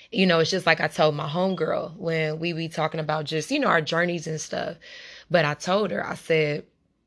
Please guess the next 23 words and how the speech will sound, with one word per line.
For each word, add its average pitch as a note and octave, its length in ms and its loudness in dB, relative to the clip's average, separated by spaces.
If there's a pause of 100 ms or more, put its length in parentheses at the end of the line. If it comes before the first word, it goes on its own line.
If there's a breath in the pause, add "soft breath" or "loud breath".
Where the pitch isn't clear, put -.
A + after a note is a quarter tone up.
(1200 soft breath)
"If G3 160 4
you G3+ 240 2
didn't A#3+ 280 4
go F3 260 4
through G#3 480 -2 (180)
what F#3 380 -2
you F#3 100 -2
went F3+ 300 -4
through, G3+ 340 -2
you F3+ 160 -2
couldn't F3+ 340 -2
relate E3+ 440 -4
to - 120 -6
people." - 500 -12 (1500)
I'm C#4+ 180 6
getting A3 260 0
hella A3+ 280 4
listen, A3+ 380 2
like, F3 200 0
literally, G3 380 2
I'm C4+ 260 6
even, F3+ 380 0
like, F3+ 340 0